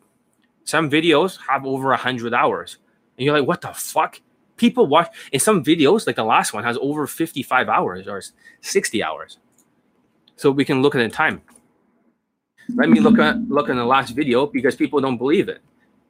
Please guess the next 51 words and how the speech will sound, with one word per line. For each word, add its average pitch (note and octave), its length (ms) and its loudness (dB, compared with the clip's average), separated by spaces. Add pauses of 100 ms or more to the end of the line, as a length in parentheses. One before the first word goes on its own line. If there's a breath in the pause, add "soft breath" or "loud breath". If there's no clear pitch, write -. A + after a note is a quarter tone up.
They B2 80 4
don't D#3 180 4
believe C#3 340 2
it G#2 160 -4
that A#2 220 0
people C#3+ 300 0
actually C3 340 2
listen A#2 300 -4
to G#2+ 60 -6
Johnny G2+ 320 -10
Elite. D#3+ 300 -4 (1080)
You A#2 140 -6
just C3 180 -4
can't D3+ 180 -2
perceive F3 400 -2
it. E2+ 140 -10 (1200)
And B2+ 100 -2
this F#3 140 2
is C#3 180 -4
the C#3 100 -12
got C3 360 0
big C#3+ 140 4
mind D3 260 2
fuck. - 220 -8
You're A#2 100 0
like, A#2 160 2 (140 loud breath)
"I E3 100 2
can't G3 160 2
even F#3+ 160 6
stand F3 380 4
listening G#2+ 340 0
to - 20 -12
Johnny G2+ 220 -4
Elite. F#2+ 160 -8
He's A2 140 -6
yelling C3+ 340 2
all G#2+ 120 -2
the F#2+ 100 -10
fucking G2+ 340 -12
time." G2 220 -10 (160 loud breath)
But - 100 2
people A3 240 6
are G3+ 120 4
fucking F3+ 500 0
listening C3+ 400 0 (200 loud breath)
because C#3 240 0
you're C#3 120 2 (100)
preaching A3 380 0
the D3+ 80 2
fucking C3+ 400 -2
gospel B2+ 580 -4